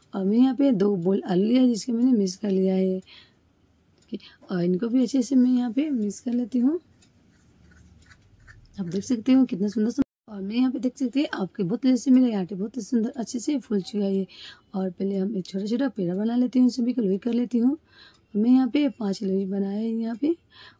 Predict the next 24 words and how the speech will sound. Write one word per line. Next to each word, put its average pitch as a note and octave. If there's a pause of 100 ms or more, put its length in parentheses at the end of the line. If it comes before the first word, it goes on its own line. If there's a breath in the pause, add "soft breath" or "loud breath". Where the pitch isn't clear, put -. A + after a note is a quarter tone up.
(600)
देखिए G#3
और G3
पतला A#3+
पतला C4+
हमें B3+
सभी A#3+
को C4+
बेल G3+
लेना F#3
है F#3+
पहले। F#3 (1500)
देखिए F#3+ (480 loud breath)
और F3+
सभी A3+
आटे B3+
को B3+
पहले B3
अच्छे A#3+
से C#4
हम B3+
पहले A#3
बेल G3
लेते A3+
हैं। C#4